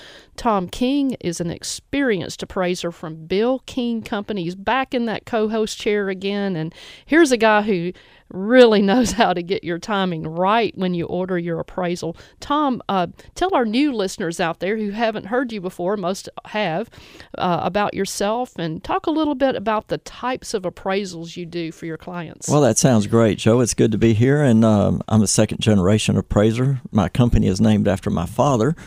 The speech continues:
Speaker 2: That's why it's called Bill King Company, and my name is Tom King. I do appraisals in Shelby, Tipton, and Fayette County, uh, mortgage loan, relocation, uh, probate, uh, divorce, estate,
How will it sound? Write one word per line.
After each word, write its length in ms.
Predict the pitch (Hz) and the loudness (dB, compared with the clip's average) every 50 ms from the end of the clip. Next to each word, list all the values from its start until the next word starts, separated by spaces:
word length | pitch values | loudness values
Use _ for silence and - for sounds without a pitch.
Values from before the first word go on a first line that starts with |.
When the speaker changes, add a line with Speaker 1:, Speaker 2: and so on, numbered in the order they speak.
| - - - - | -20 -18 -14 -8
Speaker 2:
That's 200 | - 98 - - | -4 -4 -2 0
why 120 | 117 104 | 0 0
it's 100 | 95 - | 0 0
called 320 | - - 104 95 90 92 95 | 2 2 2 2 2 2 2
Bill 240 | 120 131 147 131 | 4 4 4 2
King 320 | - - - 101 98 92 - | 0 2 2 2 4 2 2
Company, 400 | - 113 92 92 - 120 120 120 | 2 2 0 2 2 2 4 4
and 140 | 110 101 101 | 4 4 4
my 100 | 95 95 | 4 4
name 240 | 98 95 98 98 | 4 4 2 2
is 140 | - - - | 0 -2 -6
Tom 340 | - - 95 95 95 92 101 | -2 0 0 2 2 0 -2
King. 340 | - - 95 95 98 98 98 | -2 -2 0 0 0 0 0
I 60 | 98 | 0
do 200 | 101 110 110 104 | 0 0 -2 -2
appraisals 540 | - - 104 107 107 101 - 101 104 101 - | -2 0 2 2 2 2 0 -2 -2 -2 -2
in 220 | - 107 95 - - | 0 -2 -2 -2 -4
Shelby, 420 | - - - - 113 117 117 113 107 | -8 -4 0 2 2 4 2 0 0
Tipton, 400 | - - 120 - - 120 110 107 | 2 0 0 2 4 4 4 4
and 260 | 92 95 95 92 - | 4 2 0 0 0
Fayette 300 | - 107 113 110 - - | 2 2 2 2 0 0
County, 400 | - 113 113 120 120 123 123 113 - - - - _ _ _ _ - | 2 4 4 6 6 4 2 0 -2 -6 -20 -20 _ _ _ _ 2
uh, 260 | - 107 101 101 98 | 4 6 6 6 6
mortgage 460 | 95 92 98 117 131 131 135 123 - - | 6 6 6 6 6 6 4 2 2 4
loan, 340 | 113 131 135 135 139 127 | 4 4 6 6 4 4
relocation, 880 | 113 113 120 123 120 120 110 - - 120 131 123 - - 127 120 120 131 - - - - _ _ _ - - | 6 4 6 6 4 4 4 4 4 4 4 4 4 4 4 4 4 4 0 -4 -16 -20 _ _ _ -2 2
uh, 400 | 107 104 107 104 95 95 95 - - - 113 - _ | 4 4 4 4 4 2 0 0 -2 -4 -6 -6 _
probate, 640 | - - 131 143 147 131 139 139 147 151 - - - - | 4 4 6 6 6 6 4 4 4 2 0 -2 -4 -2
uh, 460 | - 113 113 107 101 98 95 92 92 | 2 4 4 6 4 4 2 2 0
divorce, 760 | 101 101 - 92 92 113 123 139 139 139 135 - - - - | 0 0 -2 0 2 4 4 4 4 4 2 2 0 0 0
estate, 580 | - - - - - - 113 120 127 139 - | 0 -2 -6 -4 0 2 4 4 4 2 -2